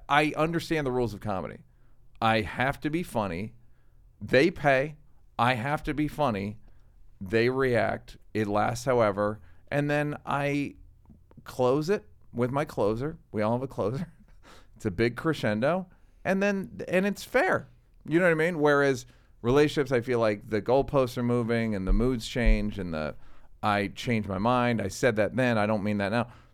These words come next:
Again, I don't wanna be like, "Audiences are my girlfriend." Uh, I'm not that insane, but I'm saying there, there is a benefit to it. Comedy's incredibly difficult, and it's an incredibly high standard and bar, but I, I can clear it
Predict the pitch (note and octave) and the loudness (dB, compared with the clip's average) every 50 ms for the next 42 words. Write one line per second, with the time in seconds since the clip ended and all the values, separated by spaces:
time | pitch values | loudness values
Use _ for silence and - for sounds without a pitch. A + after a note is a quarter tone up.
0 | - - - - - - D3+ D#3 D3 E3+ D#3 C#3 C3+ C3+ D3 D#3 D3+ D3+ D3 C#3 | -20 -20 -20 -4 0 2 2 4 4 2 2 2 2 2 2 2 0 0 0 0
1 | C3 C#3 C3 B2 B2 A#2+ - E3 F#3 G#3+ G#3+ G3 F3 D3 - E3+ D3+ C#3+ D#3 D3 | 2 4 4 4 4 2 0 2 2 4 2 2 0 -2 -4 -2 0 0 0 0
2 | D3 C3+ B2+ B2 B2+ C#3 C3+ A#2+ B2+ A2 F#2 F#2 - - _ _ _ - - - | 0 0 0 0 2 2 2 2 0 -2 -4 -4 -6 -12 _ _ _ -20 -20 -20
3 | - - - _ _ _ - A#2+ A#2 A2 F#2+ F2 A2+ A#2 C3 B2+ B2 G2 G#2+ G#2+ | -20 -20 -20 _ _ _ 4 6 6 6 6 4 2 2 2 2 2 2 2 2
4 | A2+ A2+ A2 G#2+ - A2+ F#2 F#2 G2 A2+ A#2+ A#2 B2+ D3+ C#3 C3+ B2+ G#2+ A2+ B2 | 2 0 -2 -2 -4 -4 -2 -2 0 -2 -2 0 0 0 0 -2 -2 -2 0 2
5 | C3 A#2+ C#2+ D2+ - B2+ B2 C3+ C#3+ C#3+ D3 C3 C#3+ C3 G#2+ G#2+ C3+ C3 C3 C3 | 2 2 0 -4 -4 -2 2 2 4 4 4 2 0 -2 0 0 0 0 0 0
6 | B2+ B2+ - B2+ A#2 - - - - - - C3+ B2 A2+ A2+ G#2+ G#2 - - _ | -2 -2 -2 -2 -2 -4 -6 -12 -12 -4 0 2 2 2 2 0 0 -2 -6 _
7 | _ _ _ - - D#3+ E3+ E3+ E3 C#3+ C#3 C3 - - - C#3+ C3 B2+ A#2 A#2 | _ _ _ -4 0 0 0 2 0 -2 -2 -4 -4 0 2 2 4 4 2 0
8 | G#2+ G#2 G2+ G2 G2 E2 E2+ D#2+ E2 D#2+ - - - - _ _ - _ _ - | 0 0 -2 -2 -4 -4 -4 -4 -4 -4 -8 -14 -20 -20 _ _ -20 _ _ -16
9 | - - A2 A2 G#2 G2+ G2+ - - A2+ G#2+ G#2 F#2+ - A#2+ A2+ G#2 G2+ G#2 F#2 | -8 -4 -2 -2 -2 -2 -4 -6 -6 -4 -4 -4 -4 -2 -2 0 0 0 -2 -2
10 | D#2+ F#2+ G2+ F#2+ F#2+ F#2+ F2+ F2 F2 D#2 C2 - _ _ - - - A2 G2+ F#2+ | -2 -2 -2 0 0 0 -2 -2 -2 -4 -8 -10 _ _ -16 -8 -4 -4 -2 -2
11 | F2+ F#2 F#2 F2+ E2+ F2+ G2 G#2 G#2+ A2 G2+ F2+ F#2 - - - - _ _ _ | -2 -4 -4 -4 -6 -4 0 2 4 4 4 4 2 0 -4 -8 -18 _ _ _
12 | _ _ - C3 B2+ A#2+ A#2 - - A#2+ A#2 A2+ A2+ - - - A2+ A2+ A#2 A2 | _ _ 4 4 4 4 2 0 0 0 2 2 2 0 -2 -2 0 0 0 0
13 | G#2+ - - B2 A2 G2 - - A#2+ A2 G2 F#2 D#2 - | -2 -4 -6 -6 -6 -6 -4 -2 -2 0 0 -2 -4 -6